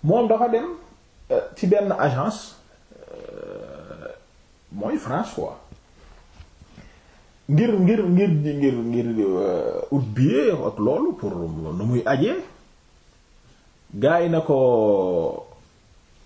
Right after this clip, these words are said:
"Yow rek mënoo dem, il te faut un coach armal," mooy koo xamante ni sa coach armal la, mooy koo xam ne ce soit sa jëkkër wala sa frère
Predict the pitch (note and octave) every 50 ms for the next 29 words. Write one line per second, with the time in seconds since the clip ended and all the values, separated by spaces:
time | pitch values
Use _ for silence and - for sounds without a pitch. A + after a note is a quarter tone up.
0 | _ _ _ - B2+ C3+ C3 C3 D3 F3+ F3+ F3 C3+ B2 C3+ D3+ F#3 F3 - G#2
1 | G#2 A#2+ - - - - - _ _ _ _ _ _ _ - _ _ _ _ _
2 | _ _ _ _ - - _ _ _ _ _ _ _ _ _ _ - B2+ D3 D3+
3 | C#3+ - C#3+ C3 - - D3+ E3 F3+ F3 F3+ D3 D3 C#3+ C3+ - - C3+ C3 -
4 | - - - - - _ _ _ - B2+ C3 A#2+ A#2 A#2 G#2 F#2 F#2+ A2+ C#3 D3
5 | D3 D3 - D#3 D#3+ - - D#3 D3+ C#3 C3+ C3 - C3+ B2+ A#2 E3 F3 - _
6 | _ _ _ _ _ _ _ _ _ _ - - - - C#3+ - - E3 D#3+ -
7 | - D3+ D3+ C#3+ D3 D3 C#3 B2+ A#2+ G2+ - - - - - - - - - -
8 | - - B2+ B2+ C3 C3 B2+ C3+ C#3 C#3 - - C#3 C#3+ E3 G#3+ - - - -
9 | - - - _ _ - _ - - - - - B2 - - C3 B2 A#2+ A2 -
10 | A#2+ A2+ A2+ C3+ B2+ - G3+ G3+ - - - - - - - - - - - -
11 | - - - - G#2+ B2 B2 A#2+ A#2+ C#3+ - - - D#3+ E3+ G3 G#3+ -